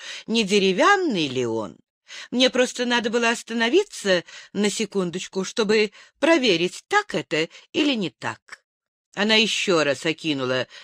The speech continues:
ночного ястреба ледяным взглядом, затем повернулась к нему спиной и с выражением безграничного отвращения пошла прочь. Постороннему наблюдателю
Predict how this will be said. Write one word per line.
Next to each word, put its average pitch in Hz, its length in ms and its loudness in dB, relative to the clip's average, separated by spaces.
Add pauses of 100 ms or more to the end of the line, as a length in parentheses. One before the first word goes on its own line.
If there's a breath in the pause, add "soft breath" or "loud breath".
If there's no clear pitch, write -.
ночного 160 460 0
ястреба 131 800 0
ледяным 135 480 -4
взглядом, 120 680 -8 (640 loud breath)
затем 277 540 2
повернулась 240 640 0
к - 80 -14
нему 226 200 -2
спиной 339 540 0 (300 loud breath)
и 247 120 0
с - 100 -4
выражением 233 640 0
безграничного 233 840 -2
отвращения 208 960 -2 (320 soft breath)
пошла - 420 -4
прочь. - 640 -18 (1400)
Постороннему 294 1040 2 (240 soft breath)
наблюдателю 226 960 -2